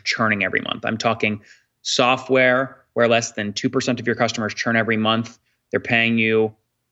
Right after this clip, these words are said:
you know, in terms of lifetime value, five, ten, twenty grand maybe in some cases. And depending on churn and arpu and cac and L T V to cac ratio, payback periods, growth channels,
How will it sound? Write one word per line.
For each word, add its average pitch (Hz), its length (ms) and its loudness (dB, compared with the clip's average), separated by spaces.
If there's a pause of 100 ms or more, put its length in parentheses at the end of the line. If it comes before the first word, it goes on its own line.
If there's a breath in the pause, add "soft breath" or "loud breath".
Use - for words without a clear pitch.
(100)
you 123 80 0
know, 120 80 4
in 113 80 0
terms 117 160 -2
of 104 100 0
lifetime 110 380 0
value, 110 500 0
five, 107 380 -2
ten, 110 260 -4
twenty 107 280 -4
grand 107 420 -2
maybe 113 240 0
in 113 80 -4
some 113 240 -4
cases. 117 540 -2 (440 soft breath)
And 131 80 2
depending 131 360 2
on 123 160 2
churn 123 600 0
and 110 100 0
arpu 110 480 0
and 107 120 -2
cac 113 440 0
and 107 140 -2
L 107 120 0
T - 100 -10
V 117 60 -2
to 110 80 -2
cac 104 240 -4
ratio, 120 400 2
payback 113 460 0
periods, 113 400 0
growth 113 280 -2
channels, 113 460 -2